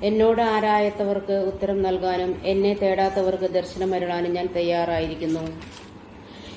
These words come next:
എന്റെ നാമം വിളിച്ചപേക്ഷിക്കാത്ത ജനതയോട്, "ഇതാ ഞാൻ" എന്ന് ഞാൻ പറഞ്ഞു. സ്വന്തം ആലോചനകളെ പിന്തുടർന്ന് വഴിതെറ്റി നടക്കുന്ന കലഹപ്രിയരായ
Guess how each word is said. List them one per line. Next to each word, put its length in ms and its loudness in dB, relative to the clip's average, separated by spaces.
എന്റെ 220 4
നാമം 320 2
വിളിച്ചപേക്ഷിക്കാത്ത 720 0
ജനതയോട്, 920 0
"ഇതാ 280 0
ഞാൻ" 300 0
എന്ന് 520 -2
ഞാൻ 260 -6
പറഞ്ഞു. 400 -4
സ്വന്തം 340 4
ആലോചനകളെ 560 2
പിന്തുടർന്ന് 540 2
വഴിതെറ്റി 520 0
നടക്കുന്ന 560 -2
കലഹപ്രിയരായ 1000 0